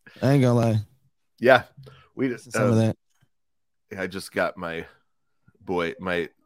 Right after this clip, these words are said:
Speaker 2: my boys turned thirteen and eighteen, so they got pipes this year.
Speaker 1: Oh, I saw you
Speaker 2: So
Speaker 1: got a new pipe too, didn't you?
Speaker 2: Yeah, I got a new pipe too. I'm, um, it's in the oth-, it's over in the other room, but it's, I really like it.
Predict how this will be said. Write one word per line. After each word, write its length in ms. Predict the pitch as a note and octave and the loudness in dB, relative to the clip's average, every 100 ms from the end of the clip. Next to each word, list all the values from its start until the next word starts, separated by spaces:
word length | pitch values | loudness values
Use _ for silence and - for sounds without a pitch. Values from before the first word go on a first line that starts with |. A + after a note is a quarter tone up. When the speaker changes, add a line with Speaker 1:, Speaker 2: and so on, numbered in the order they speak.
| _ _ _ _ _ _ _ | _ _ _ _ _ _ _
Speaker 2:
my 300 | G2 F2+ E2+ | -16 -10 -8
boys 340 | D#2 F2+ E2+ | -6 -4 -6
turned 260 | - F2+ D#2 | -6 -10 -6
thirteen 420 | G2 F2 G2 E2+ | -6 -6 -8 -10
and 100 | D#2+ | -8
eighteen, 480 | E2 D2 D#2+ C#2 C2 | -10 -10 -14 -16 -14
so 180 | E2 D#2 | -12 -8
they 120 | D2 | -6
got 200 | D2+ - | -6 -6
pipes 340 | D#2+ D2 - | -6 -6 -8
this 220 | D#2+ C#2+ | -14 -12
year. 240 | D2 D2 - _ - | -8 -8 -10 _ -4
Speaker 1:
Oh, 140 | A3 | 0
I 120 | A3 | 0
saw 220 | G3 G3+ G3+ | -2 -6 -2
you 60 | |
Speaker 2:
So 100 | G#3+ | 0
Speaker 1:
got 140 | F#3 E3 | 2 4
a 40 | |
new 140 | E3 | 4
pipe 280 | C#3+ E3 D3 | 2 0 -6
too, 300 | - A3+ F3+ | -4 2 2
didn't 220 | C3+ D3 | 2 2
you? 160 | F3+ D4 _ | 0 -2 _
Speaker 2:
Yeah, 320 | A#2+ A#2+ F#2+ | 6 6 6
I 80 | A#2 | 2
got 160 | C3 B2 | 2 2
a 40 | |
new 120 | A2+ | 0
pipe 260 | G#2+ G2+ F2 | -4 -6 -6
too. 260 | - G2+ E2+ | -8 -8 -8
I'm, 180 | E2+ _ _ _ | -10 _ _ _
um, 280 | F2+ E2 D#2 - | -14 -14 -16 -18
it's 180 | F2+ - | -20 -14
in 80 | D#2+ | -8
the 100 | D2 | -4
oth-, 280 | E2 - - | -4 -6 -8
it's 400 | F2 - - - _ _ _ - | -10 -10 -16 -20 _ _ _ -8
over 240 | E2+ D#2+ | -6 -4
in 60 | D#2+ | -4
the 100 | D#2 | -4
other 180 | D#2+ D#2 | -2 -2
room, 240 | D#2+ D#2 | -4 -4
but 180 | C2 - _ _ _ _ | -8 -12 _ _ _ _
it's, 300 | F2 - - - _ _ _ _ _ _ - - _ _ - | -6 -6 -8 -20 _ _ _ _ _ _ -20 -20 _ _ -8
I 60 | F2 | -6
really 240 | E2 D#2 D2+ | -4 -6 -6
like 240 | C#2+ D2 | -8 -10
it. 120 | D2+ | -12